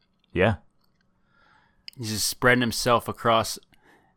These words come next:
Speaker 2: all the digital mediums.
Speaker 1: All the types of media. Yep.
Speaker 2: Like butter.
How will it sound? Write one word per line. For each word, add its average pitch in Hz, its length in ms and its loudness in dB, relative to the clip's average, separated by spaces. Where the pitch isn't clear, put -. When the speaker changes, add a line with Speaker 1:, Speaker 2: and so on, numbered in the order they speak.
Speaker 2:
all 120 160 4
the 107 80 -8
digital 107 400 -4
mediums. 101 720 -4
Speaker 1:
All 104 160 10
the 107 120 8
types 104 320 6
of 92 120 2
media. 82 560 0
Yep. 87 280 4
Speaker 2:
Like 104 360 -4
butter. 95 400 -2